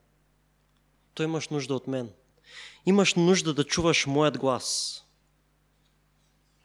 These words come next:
Имаш нужда да чуваш моят глас постоянно.“ По-късно в, а,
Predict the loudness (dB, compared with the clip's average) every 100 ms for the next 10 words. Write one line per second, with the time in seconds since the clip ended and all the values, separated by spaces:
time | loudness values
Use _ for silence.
0 | _ _ _ _ _ _ _ -4 -2 -2
1 | 0 0 0 -2 -4 -4 -4 -4 -4 -6
2 | -6 -14 -2 2 2 0 -6 -16 _ _
3 | _ _ _ _ _ _ _ _ _ _
4 | _ _ _ _ _ _ _ _ _ _
5 | _ _ _ _ _ _ _ _ _ _
6 | _ _ -20 -20 -20 -20 _ _ -2 4
7 | 4 8 8 8 6 2 2 4 4